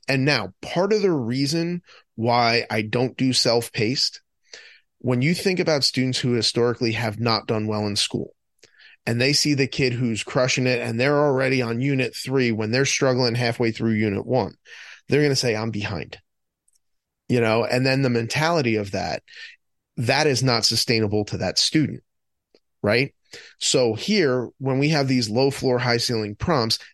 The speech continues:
everybody's doing the same thing. Whether you're at the beginning level of this progression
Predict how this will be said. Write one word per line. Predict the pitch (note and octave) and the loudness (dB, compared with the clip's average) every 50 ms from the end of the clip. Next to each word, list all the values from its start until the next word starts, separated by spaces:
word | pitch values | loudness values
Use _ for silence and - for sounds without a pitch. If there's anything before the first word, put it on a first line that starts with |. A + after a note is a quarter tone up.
| _ - | _ -2
everybody's | D#3 E3+ F3+ G3 D#3 E3+ D#3+ D#3 C#3+ B2+ | 0 2 2 2 2 2 2 0 0 0
doing | C3+ C3+ C3 B2 | 0 0 0 0
the | A#2+ | -2
same | A2+ - A2+ G#2 G#2 G2 | -2 -2 -2 -4 -4 -6
thing. | - F#2+ - - _ _ _ _ _ _ _ _ - - - - - _ _ | -8 -10 -12 -12 _ _ _ _ _ _ _ _ -20 -20 -20 -20 -20 _ _
Whether | B2 A#2+ C#3 C#3+ D3+ E3 F#3 F3 E3 | -2 0 2 2 2 2 2 2 4
you're | D3 B2 C3 D3 D#3+ | 4 4 4 4 4
at | D#3+ D#3 | 2 2
the | D3 | 0
beginning | B2+ A2+ A#2 A2+ A#2 C3+ C3+ C#3 D#3 D#3 D3+ | 0 0 -2 -2 0 0 2 2 2 2 2
level | D3 C#3+ C#3 C3+ C3 B2+ B2 | 2 2 2 2 2 0 0
of | A2+ | 0
this | B2+ B2 A#2 - | 0 -2 -2 -2
progression | - A#2 G#2+ A2+ A#2 A2 A#2 - D3+ C#3 C#3 | -4 -4 -2 0 0 0 2 2 0 0 0